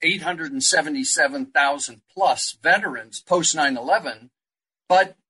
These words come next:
in excess of three point five million Americans per year,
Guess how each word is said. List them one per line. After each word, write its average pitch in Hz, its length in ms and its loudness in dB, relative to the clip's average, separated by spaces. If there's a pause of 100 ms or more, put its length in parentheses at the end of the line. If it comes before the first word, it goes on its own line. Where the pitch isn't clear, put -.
(280)
in 190 200 0
excess 190 600 2
of 156 200 -12
three 226 220 -12
point 190 360 0
five 165 300 2
million 156 580 -6
Americans 160 840 0 (240)
per 202 160 -4
year, 165 520 -2